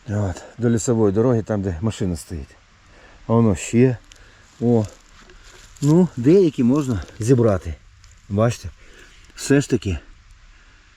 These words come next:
не без грибів сьогодні. Біленькі є, польські є, є, е, тупенькі трошки, лисичка є, звичайно. І от ще й трубчата лисичка є.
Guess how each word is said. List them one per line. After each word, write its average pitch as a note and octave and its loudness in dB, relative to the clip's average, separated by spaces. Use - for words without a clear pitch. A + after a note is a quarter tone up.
не B2+ 4
без B2+ 4
грибів G#2+ 2
сьогодні. D2+ -6
Біленькі C#3 2
є, B2 2
польські D#3 0
є, A#2 2
є, B2+ 4
е, A2+ 0
тупенькі G3 -2
трошки, C3 -2
лисичка D#3+ -4
є, A#2+ 2
звичайно. A#2+ 0
І C#4 -2
от D#3 2
ще - -4
й D#3+ 2
трубчата A2 -2
лисичка G#2 -4
є. F#2 -2